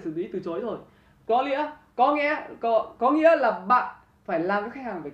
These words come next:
cần, phải khát khao, mong muốn mua sản phẩm của mình. Hãy nhớ như vậy. Thay vì bạn đi tìm những con ngựa, hãy làm ra một thảo nguyên đầy cỏ xanh mướt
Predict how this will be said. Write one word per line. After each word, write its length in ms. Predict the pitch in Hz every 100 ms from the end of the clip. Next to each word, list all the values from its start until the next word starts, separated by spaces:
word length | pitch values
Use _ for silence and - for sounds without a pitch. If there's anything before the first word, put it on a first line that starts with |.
| -
cần, 280 | 214 196 - - _ _ _ _ _ _
phải 100 | 131
khát 320 | - - 320 330
khao, 360 | - 247 190 - _ _ _ _ -
mong 340 | 233 302 262
muốn 200 | 226 233 - -
mua 280 | 165 240 220
sản 100 | - -
phẩm 100 | 123
của 80 | 135
mình. 140 | 147 - - _ _ _ _ _ _ _ _ _ _
Hãy 160 | -
nhớ 80 | 175
như 180 | 170 196
vậy. 120 | 160 - _ _ _ -
Thay 160 | 277
vì 120 | 262
bạn 180 | 208 220
đi 60 | 233
tìm 220 | 220 190
những 100 | 185
con 180 | 226 208
ngựa, 220 | 196 - - _
hãy 180 | - 254
làm 260 | 285 262
ra 80 | 240
một 140 | 269 247
thảo 300 | 247 185 190
nguyên 360 | 247 285 247
đầy 280 | 226 240 240
cỏ 440 | 214 233 175 - - _
xanh 440 | - 254 254 302 339
mướt 220 | 359